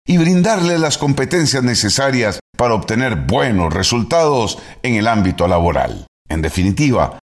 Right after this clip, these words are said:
actualmente el entorno social está caracterizado por un mercado turbulento, donde los esquemas de competitividad han cambiado de manera de pensar y actuar.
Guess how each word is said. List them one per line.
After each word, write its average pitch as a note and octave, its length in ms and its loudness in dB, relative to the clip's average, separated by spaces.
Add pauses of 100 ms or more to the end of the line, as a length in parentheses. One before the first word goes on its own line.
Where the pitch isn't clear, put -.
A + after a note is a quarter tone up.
actualmente C3 640 0
el A#2 80 -2
entorno A2+ 460 0
social D3+ 520 0 (220)
está F3+ 260 -4
caracterizado D#3 840 0
por D3+ 160 0
un D#3+ 140 2
mercado D3 580 0
turbulento, D#3 760 0 (240)
donde D#2 220 -2
los F2+ 180 0
esquemas B2+ 540 0
de F#2+ 140 -4
competitividad A2+ 920 0
han A#2+ 100 -2
cambiado A2+ 640 2 (160)
de A2+ 140 -2
manera A#2 360 0
de C3 60 -2
pensar G2+ 760 0
y A2 100 -2
actuar. - 580 -6